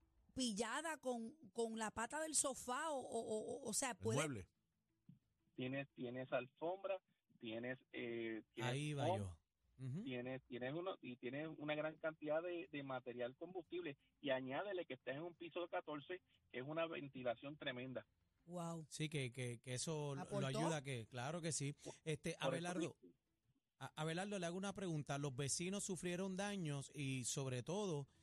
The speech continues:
Speaker 4: eh, los vecinos de los pisos de arriba, ¿verdad? Este, eh, ¿cómo se encuentran?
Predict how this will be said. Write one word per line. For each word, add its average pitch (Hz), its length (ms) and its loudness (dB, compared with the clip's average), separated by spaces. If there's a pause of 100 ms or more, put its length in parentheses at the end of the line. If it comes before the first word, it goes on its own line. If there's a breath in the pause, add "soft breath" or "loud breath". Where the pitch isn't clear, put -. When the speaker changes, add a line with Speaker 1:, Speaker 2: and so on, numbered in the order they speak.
(120)
Speaker 4:
eh, 123 120 2
los 127 120 2
vecinos 131 360 0
de 190 100 4
los 175 100 0
pisos 156 300 0
de 175 100 2
arriba, 175 420 2
¿verdad? 139 320 2
Este, 117 640 0 (300)
eh, 117 320 2
¿cómo 185 200 0
se 202 120 2
encuentran? 101 560 -2